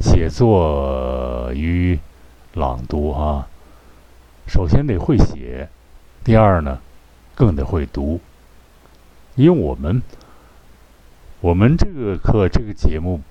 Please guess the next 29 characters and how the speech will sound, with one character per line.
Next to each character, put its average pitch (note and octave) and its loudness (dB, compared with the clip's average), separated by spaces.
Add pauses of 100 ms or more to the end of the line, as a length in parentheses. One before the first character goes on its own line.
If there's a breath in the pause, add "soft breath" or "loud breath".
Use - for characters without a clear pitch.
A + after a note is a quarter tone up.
(200)
不 B2+ 2
是 F3+ 6
主 C2+ -8
张 F2+ -4
去 D2+ -6
学 F#2 0
别 D2 -4
人， C3+ 0 (840 soft breath)
啊， C2 -6
有 C2+ -6
的 D2 -4
人 F2+ -2 (180)
鹦 A2+ 2
鹉 G2 2
学 F2 0
舌 D#2+ -2 (160)
非 G2 0
常 E2 -2
好， C2 -8 (680 loud breath)
我 G2+ 2
们 G#2+ 4
拿 G#2+ 2
出 A#2 0
自 G#2+ 0
己 G2 6
的 D#2+ 0
观 F#2 0
点 D2 -2
来， C2 -8